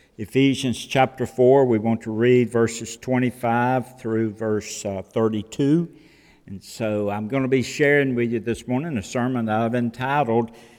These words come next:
The Hindrance to Revival. The Hindrance to Revival. And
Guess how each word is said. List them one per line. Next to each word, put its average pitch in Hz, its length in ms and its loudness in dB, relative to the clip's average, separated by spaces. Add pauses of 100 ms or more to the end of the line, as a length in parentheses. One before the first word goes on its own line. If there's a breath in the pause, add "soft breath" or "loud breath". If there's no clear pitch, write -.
(140 loud breath)
The 107 160 2
Hindrance 135 960 0 (580)
to 131 160 2
Revival. 123 760 2 (460 soft breath)
The 110 160 0
Hindrance 120 760 0
to 117 180 -2
Revival. 113 720 -2
And 104 260 -8